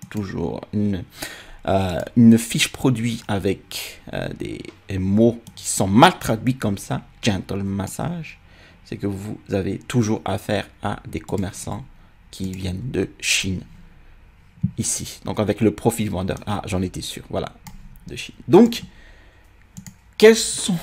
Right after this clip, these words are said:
les ressources qu'il vous faut pour, euh, à entrer en compétition avec, euh, les marques qui sont déjà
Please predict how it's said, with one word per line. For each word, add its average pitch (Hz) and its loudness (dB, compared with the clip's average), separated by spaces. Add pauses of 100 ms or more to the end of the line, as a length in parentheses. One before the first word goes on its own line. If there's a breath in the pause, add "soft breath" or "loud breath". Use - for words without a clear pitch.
(160 loud breath)
les 127 2
ressources 120 -4
qu'il 113 -2
vous 107 -4
faut 131 0 (120)
pour, 127 -4 (240)
euh, 87 2
à 98 -4
entrer 120 2
en 117 2
compétition 113 -2
avec, 104 0 (460 soft breath)
euh, 98 0
les 101 2
marques 113 4
qui - -10
sont - -4
déjà 98 -4